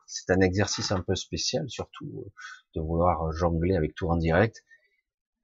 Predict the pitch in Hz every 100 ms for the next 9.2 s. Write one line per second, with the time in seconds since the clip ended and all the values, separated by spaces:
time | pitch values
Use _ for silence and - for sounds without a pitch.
0 | _ - - - - - - - 78 82
1 | 90 - 87 85 82 82 80 107 107 -
2 | 73 - 80 80 - 110 107 101 - 90
3 | 80 104 - 80 82 76 82 - 139 139
4 | 82 78 - - - 76 82 82 101 87
5 | 82 80 104 127 131 - _ _ 69 71
6 | - - - 90 87 107 123 - - -
7 | - - - - - - 117 120 - -
8 | 82 85 87 85 92 104 104 82 80 -
9 | 98